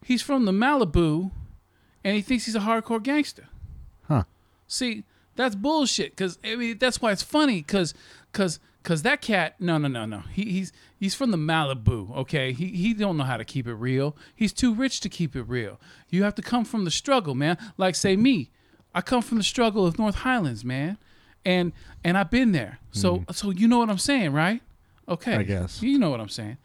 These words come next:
Speaker 1: So anyway.
Speaker 2: <laughs> Not hardcore, but whatever.
Speaker 1: Anyway, I just, I saw that fool, Jamie Kennedy, playing the role, and it was funny 'cause he was so stupid. Like, he didn't keep it, his character thought he was keeping it real, but he was not keeping it real. Does that make sense?
Speaker 2: No.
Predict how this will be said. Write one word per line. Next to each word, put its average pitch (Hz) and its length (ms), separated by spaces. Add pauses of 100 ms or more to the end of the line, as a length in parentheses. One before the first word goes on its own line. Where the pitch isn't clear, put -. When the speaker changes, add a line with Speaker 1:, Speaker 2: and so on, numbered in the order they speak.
(380)
Speaker 1:
So 196 160
anyway. 180 480 (140)
Speaker 2:
<laughs> - 120
Not 110 380
hardcore, 104 520
but 92 200 (100)
whatever. 85 400 (180)
Speaker 1:
Anyway, 240 360
I 180 120
just, 208 240
I 185 80
saw 285 280
that 220 180
fool, 190 480
Jamie 202 280
Kennedy, 220 340
playing 233 340
the 175 80
role, 214 500 (300)
and 185 100
it 175 40
was 156 140
funny 285 300
'cause 180 220
he 190 100
was 160 140
so 254 140
stupid. - 480 (420)
Like, 170 180
he - 180
didn't 240 240
keep 208 240
it, - 100 (120)
his 190 200
character 220 440 (400)
thought 269 180
he 220 60
was 143 160
keeping 135 240
it 135 60
real, 120 340 (280)
but 165 100
he 165 80
was 185 200
not 156 200
keeping 120 240
it 113 100
real. 107 220 (160)
Does 147 100
that 220 120
make 254 140
sense? 262 340
Speaker 2:
No. 101 240